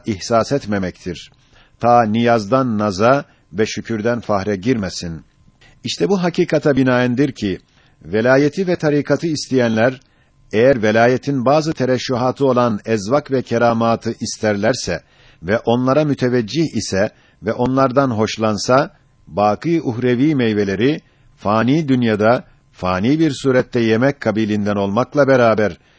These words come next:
velayetin mayesi olan ihlası kaybedip,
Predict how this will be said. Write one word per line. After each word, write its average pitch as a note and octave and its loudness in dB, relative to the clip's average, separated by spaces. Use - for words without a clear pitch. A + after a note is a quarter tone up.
velayetin A#2+ 2
mayesi B2 0
olan B2 0
ihlası A2+ -2
kaybedip, C#3 2